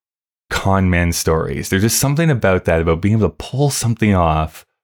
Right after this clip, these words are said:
that you shouldn't be able to pull off, that I just find eminently compelling. The other two movies I kinda thought about, they're very different, but that are somewhat similar are, uh, Catch Me If You Can and I Love You, Philip Morris. So both based on true people,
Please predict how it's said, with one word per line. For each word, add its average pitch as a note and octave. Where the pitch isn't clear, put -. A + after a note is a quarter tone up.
that G2+
you G#2+
shouldn't B2+
be A2
able G#2
to F2+
pull F#2
off, F2
that F2+
I G2+
just G#2+
find F#2
eminently A2+
compelling. D#2+
The G2
other F3+
two G#3+
movies E3
I G#2
kinda A2
thought E2
about, E2+
they're B2
very A2
different, -
but -
that A2
are F#2
somewhat C3
similar F#2+
are, E2+
uh, E2
Catch -
Me C3
If B2+
You C3+
Can F2
and F2
I F#2+
Love F#2
You, F#2+
Philip F2
Morris. -
So -
both G2+
based A#2
on A2
true G#2+
people, E2